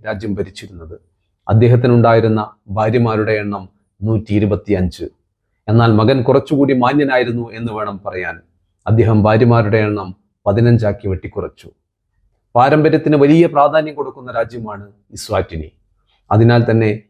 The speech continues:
ഇവിടുത്തെ സാധാരണ ജനങ്ങളുടെ ജീവിതം വലിയ മാറ്റമില്ലാതെ തുടരുന്നു.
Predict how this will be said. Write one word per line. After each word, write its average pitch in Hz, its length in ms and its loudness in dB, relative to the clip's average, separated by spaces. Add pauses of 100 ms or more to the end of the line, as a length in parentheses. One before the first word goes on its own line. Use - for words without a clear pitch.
ഇവിടുത്തെ 113 340 2
സാധാരണ 131 500 2
ജനങ്ങളുടെ 117 420 -4
ജീവിതം 101 500 -18 (180)
വലിയ 113 280 -2
മാറ്റമില്ലാതെ 104 640 -2
തുടരുന്നു. 85 520 -14